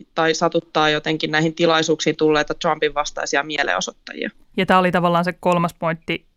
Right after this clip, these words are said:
Speaker 2: siitä, että mikä täyttäisi autoritäärisen johtajan piirteet.
Speaker 1: Joo, ja sitten mulla on vielä neljäs, jos sä sen haluat vielä kuulla.
Speaker 2: Anna tulla.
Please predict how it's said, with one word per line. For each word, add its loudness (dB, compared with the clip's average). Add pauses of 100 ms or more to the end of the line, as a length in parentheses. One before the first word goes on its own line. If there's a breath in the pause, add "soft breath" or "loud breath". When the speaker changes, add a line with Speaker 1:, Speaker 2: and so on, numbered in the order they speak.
(120)
Speaker 2:
siitä, -2
että -4
mikä -2
täyttäisi -2
autoritäärisen -4
johtajan -6
piirteet. -14 (300)
Speaker 1:
Joo, 4
ja 0
sitten -4
mulla 0
on 0
vielä 2
neljäs, 2
jos -8
sä -8
sen -4
haluat -10
vielä -2
kuulla. -2
Speaker 2:
Anna 2
tulla. -4